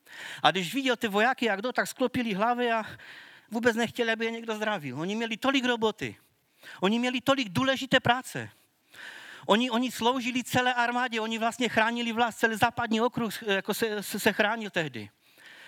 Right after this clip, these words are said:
Museli pořád lítat, v noci se lítalo,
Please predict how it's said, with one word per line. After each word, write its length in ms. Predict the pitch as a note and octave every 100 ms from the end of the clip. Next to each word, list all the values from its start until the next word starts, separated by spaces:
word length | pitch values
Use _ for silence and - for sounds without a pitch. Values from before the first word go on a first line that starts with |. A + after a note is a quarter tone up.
| - F#3+
Museli 340 | G#3 A#3+ A3+
pořád 340 | C4 A#3 A#3+
lítat, 280 | A#3 B3 G3+
v 60 | E3
noci 300 | C4 - C4
se 120 | A#3+
lítalo, 540 | A#3 B3 B3 A3+ F3+